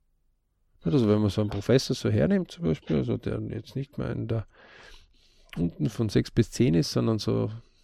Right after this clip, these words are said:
die zehnjährigen bis achtzehnjährigen hat,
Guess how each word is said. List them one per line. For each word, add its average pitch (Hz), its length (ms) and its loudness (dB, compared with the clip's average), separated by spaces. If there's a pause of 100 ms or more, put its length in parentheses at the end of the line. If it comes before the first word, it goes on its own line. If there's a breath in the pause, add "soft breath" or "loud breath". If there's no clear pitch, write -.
(880)
die 104 160 -4
zehnjährigen 127 640 4
bis - 420 -4 (200)
achtzehnjährigen 160 760 2
hat, 160 180 4